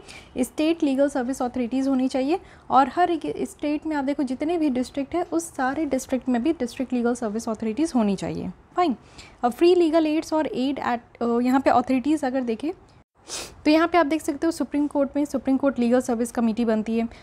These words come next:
हाई कोर्ट में जो कि आपका लीगल सर्विस कमेटी बनता है, हर एक स्टेट में अगर यहाँ पे स्टेट, अ, लीगल सर्विस कमेटी बनता है, डिस्ट्रिक्ट लेवल पे भी यहाँ पे डिस्ट्रिक्ट लीगल सर्विस कमेटी बनता है, तालुक लेवल पे भी तालुक लीगल सर्विस कमेटी बनता है।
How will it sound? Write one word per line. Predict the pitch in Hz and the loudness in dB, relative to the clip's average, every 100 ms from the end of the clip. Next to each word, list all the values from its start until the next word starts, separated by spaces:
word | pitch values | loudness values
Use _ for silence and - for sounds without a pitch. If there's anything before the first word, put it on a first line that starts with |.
| - - | -16 2
हाई | 269 277 | 4 4
कोर्ट | 302 294 | 0 0
में | 294 269 | 0 0
जो | 254 | 0
कि | 269 | 0
आपका | 254 269 | 0 0
लीगल | 240 233 | 0 0
सर्विस | 247 226 233 233 | 0 -2 -2 -2
कमेटी | 233 214 233 | -2 0 0
बनता | 226 220 | 0 0
है, | 220 - | -2 -2
हर | 294 | -2
एक | 302 | 0
स्टेट | 294 - 277 277 | -4 -2 -2 0
में | 285 | 0
अगर | 262 262 | 0 0
यहाँ | 254 | -2
पे | 247 | -2
स्टेट, | 262 - 254 254 | -4 -2 -2 0
अ, | - 196 214 208 | 0 2 4 4
लीगल | 214 240 262 | 2 0 0
सर्विस | 254 233 233 | -2 -4 -4
कमेटी | 226 220 240 | -4 -4 -4
बनता | 233 220 226 | -4 -2 -2
है, | 226 - - - | -4 -8 -16 -2
डिस्ट्रिक्ट | 262 - 330 302 | -2 0 -2 0
लेवल | 247 302 | 0 0
पे | 302 | 0
भी | 277 | 0
यहाँ | 277 262 247 | 2 2 0
पे | 262 254 - | 0 0 -2
डिस्ट्रिक्ट | 220 233 233 247 | -4 -4 -2 -4
लीगल | 240 233 | -2 -2
सर्विस | 240 233 226 226 | 0 -2 -2 -2
कमेटी | 226 214 233 | -4 -2 -2
बनता | 226 220 | -2 0
है, | 226 | -2
तालुक | 220 233 254 320 | 0 0 0 0
लेवल | 277 254 262 | 0 0 -2
पे | 262 | -2
भी | 311 | -4
तालुक | 269 220 233 | -2 -2 -2
लीगल | 233 226 | -2 -2
सर्विस | 294 240 214 262 | -2 -2 -2 -2
कमेटी | 240 220 220 320 | -2 0 0 -2
बनता | 220 180 170 | -2 -2 -2
है। | 156 | -4